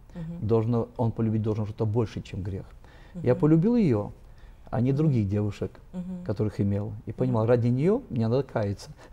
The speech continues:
Speaker 2: <laughs> Потому что
Speaker 1: Мгм.
Speaker 2: меня не благословит церковь, я должен стать членом церкви, водное крещение принять.
Speaker 1: Мгм.
Speaker 2: Потому что такие были стандарты для
Speaker 1: Мгм.
Speaker 2: благословения свадьбы.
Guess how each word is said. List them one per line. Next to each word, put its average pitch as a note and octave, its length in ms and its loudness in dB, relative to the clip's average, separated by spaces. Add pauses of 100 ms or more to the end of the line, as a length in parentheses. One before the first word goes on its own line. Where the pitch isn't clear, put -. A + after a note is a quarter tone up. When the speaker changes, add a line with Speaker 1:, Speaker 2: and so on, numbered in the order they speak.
Speaker 2:
<laughs> E3+ 280 -8
Потому B2 220 2
что A#2+ 120 -2
Speaker 1:
Мгм. B2 80 2
Speaker 2:
меня D#3 100 6
не F3 120 4
благословит E3+ 560 2
церковь, A2 480 0
я A#2+ 140 2
должен C3+ 180 0
стать - 160 -6
членом A#2 400 -2
церкви, A2 260 -4
водное D#3 260 0
крещение A#2+ 420 -2
принять. G#2+ 280 -4
Speaker 1:
Мгм. F#3+ 100 -8 (180)
Speaker 2:
Потому - 140 -6
что C3 140 -2
такие C#3 200 0
были A#2+ 180 2
стандарты B2 540 -2
для A2 340 0 (320)
Speaker 1:
Мгм. F3+ 100 -8
Speaker 2:
благословения A2+ 680 2 (220)
свадьбы. G#2 500 -4